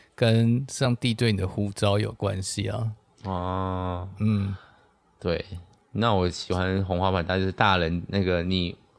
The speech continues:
Speaker 2: 刚刚像我前面讲的，你已经很多东西绑住你，你想要做一些改变或自己探寻，好像是不可以的，但其实你是可以任性一下的。
Speaker 1: 啊，是，是，是。
Speaker 2: 嗯，所以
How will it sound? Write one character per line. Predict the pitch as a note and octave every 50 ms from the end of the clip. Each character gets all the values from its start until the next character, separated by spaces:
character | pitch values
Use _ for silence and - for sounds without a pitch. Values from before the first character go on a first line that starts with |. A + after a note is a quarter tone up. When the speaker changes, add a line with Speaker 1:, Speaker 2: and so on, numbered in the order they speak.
| _ - -
Speaker 2:
刚 | - G2 G2+
刚 | G2 G2+
像 | - B2 G#2
我 | F#2+
前 | E2 - F#2
面 | G2 G2+
讲 | - F2+ D#2
的， | E2+
你 | F#2 G2+
已 | G#2
经 | G2 G#2 G2
很 | F#2+ F2+ E2+
多 | E2 F#2 F#2+
东 | F#2 F#2 F#2 F#2+
西 | - - G2+
绑 | F#2 - F#2 E2+ F#2 -
住 | - G2+ F#2
你， | E2 - - - - - - - - - -
你 | G2 G2+
想 | G2+ F#2 F2+
要 | F#2+
做 | - - G#2
一 | G2
些 | G2 G2
改 | - - E2+ E2
变 | - G2+ F#2+
或 | F#2+ G2
自 | F#2+ G2+
己 | F2+
探 | - - - - F#2
寻， | - - F2+
好 | - - G2 F2+
像 | - A#2+ A#2
是 | A2 B2
不 | G#2+ A2
可 | - - F#2+ F2+
以 | E2+
的， | E2 F2 - - - - - - - - _ _
但 | - B2 A2
其 | G#2 - - - F#2 G2
实 | G2 - - -
你 | E2+ E2+ E2+
是 | F#2 G2+
可 | - - G2
以 | E2+
任 | E2 F#2 F#2 F2+
性 | F2 - - -
一 | - E2+
下 | - - - G#2
的。 | G2
Speaker 1:
啊， | F#2+ G2 G2+ G#2 G#2+ G#2+ G#2+ A2 A2 A2 G#2+ A2 G#2+ G#2+ G#2+ G#2 G#2 G#2
是， | - - - G#2+
是， | G2+ - - G#2
是。 | G2+ -
Speaker 2:
嗯， | F#2 F2 E2+ D#2+ D#2+ D#2+ D#2+ E2+ - - - - - - - - - - - _
所 | - G2+ F#2+
以 | F#2 F2+ F2